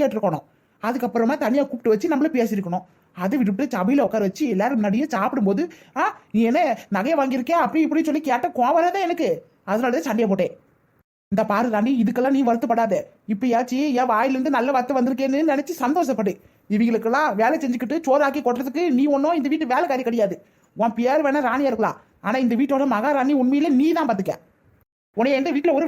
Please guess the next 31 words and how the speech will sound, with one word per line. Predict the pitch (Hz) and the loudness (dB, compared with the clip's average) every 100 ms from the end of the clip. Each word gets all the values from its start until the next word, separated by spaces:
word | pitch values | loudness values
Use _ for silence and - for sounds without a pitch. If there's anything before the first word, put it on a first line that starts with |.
| 214 | 0
வேலைக்காரி | 220 339 277 254 | 0 0 0 0
மாதிரி | 294 247 | -2 0
எல்லாரும் | 240 285 359 | 0 0 2
வேலை | 277 330 | 2 2
வாங்கிட்டு | 294 262 | 0 0
கிடக்காவோ, | 285 285 311 403 - - 254 | -2 0 0 0 -4 -4 -2
நீயும் | 349 392 - - | -2 -4 -8 -2
காலையில | 233 247 349 277 | 0 2 2 2
இருந்து | 269 359 | 0 -2
பொழுது | 247 269 320 294 | -2 -2 -2 -4
சாயிற | 220 226 320 247 | -4 0 0 0
வரைக்கும் | 277 370 240 | -2 -2 -2
எல்லா | 254 311 | 0 0
வேலையும் | 330 294 | 2 2
இழுத்து | 339 294 | 0 0
போட்டு | 311 285 | -2 -2
செஞ்சுட்டு | 233 208 | -4 -2
கிடக்க. | 202 190 160 - _ - | -2 -2 -10 -12 _ -8
அதெல்லாம் | 180 190 277 | -2 0 2
பார்த்துட்டு | 233 285 247 349 | 0 0 -2 0
நானும் | 269 330 | 2 2
கிடக்கேன். | 294 277 240 151 - _ - | -2 -2 -4 -4 -14 _ -6
எனக்கு | 196 226 | -4 0
எவ்வளவு | 240 277 240 | 2 2 0
கஷ்டமா | 277 311 | -2 -2
இருக்கு | 277 320 | 0 0
தெரியுமா? | 320 330 277 143 _ _ - | 0 0 -2 -4 _ _ -2
நீ | 226 233 | 0 0
வேணா | 240 233 | 0 0
எதையும் | 226 247 | 0 0
பேசாம | 233 247 240 | 0 0 0